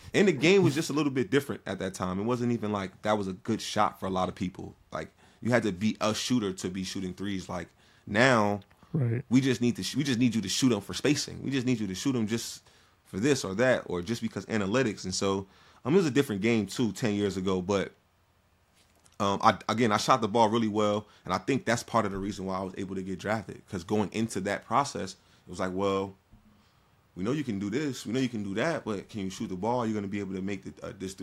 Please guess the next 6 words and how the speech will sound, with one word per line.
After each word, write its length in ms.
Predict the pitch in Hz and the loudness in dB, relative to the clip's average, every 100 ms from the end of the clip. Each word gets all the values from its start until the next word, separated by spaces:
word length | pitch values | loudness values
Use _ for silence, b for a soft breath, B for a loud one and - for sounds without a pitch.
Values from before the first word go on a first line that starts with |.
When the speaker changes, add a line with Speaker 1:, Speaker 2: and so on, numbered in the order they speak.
| 92 - _ | -14 -16 _
Speaker 1:
this 300 | 87 87 - | -10 -8 -10
deep 300 | - 113 113 | -6 -4 -4
three-point, 400 | 110 110 113 101 - | -6 -2 -4 -4 -6
um, 420 | 104 101 95 95 92 b b b b b _ - | -2 0 0 -2 -6 b b b b b _ -6
this 180 | 95 | -6
deep 320 | - 117 113 | 0 2 2